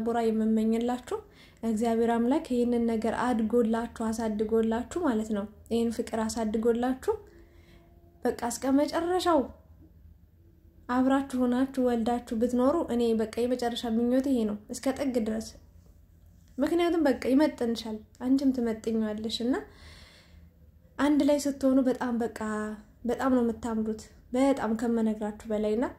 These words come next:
ብዙ ተመልካችም ይወዳችኋል በጣም። ስነ ምግባራችሁ፣ ስርዓታችሁ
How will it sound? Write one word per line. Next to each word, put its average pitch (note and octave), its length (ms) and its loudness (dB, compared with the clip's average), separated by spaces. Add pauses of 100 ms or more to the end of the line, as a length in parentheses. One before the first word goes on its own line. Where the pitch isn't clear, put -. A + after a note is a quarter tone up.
(320)
ብዙ C4 280 2
ተመልካችም B3+ 680 0 (680)
ይወዳችኋል A3 720 0 (640)
በጣም። C4+ 420 0 (720)
ስነ C4 280 0
ምግባራችሁ፣ A#3 760 0
ስርዓታችሁ A#3 760 -4